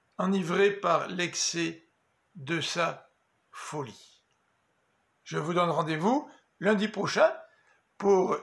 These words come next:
lire avec moi le chapitre six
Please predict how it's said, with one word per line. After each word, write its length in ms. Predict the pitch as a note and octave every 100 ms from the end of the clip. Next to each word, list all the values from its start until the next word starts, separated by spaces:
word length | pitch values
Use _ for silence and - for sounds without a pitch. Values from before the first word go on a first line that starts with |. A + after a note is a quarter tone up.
| -
lire 420 | E3+ G#3+ G#3+ E3+ -
avec 300 | D#3 E3 D#3+
moi 520 | D#3 D#3 - - _ _ _ _
le 140 | G#3
chapitre 480 | G3+ F3+ E3+ G#3+ E3
six 580 | C#3+ - E3 - - -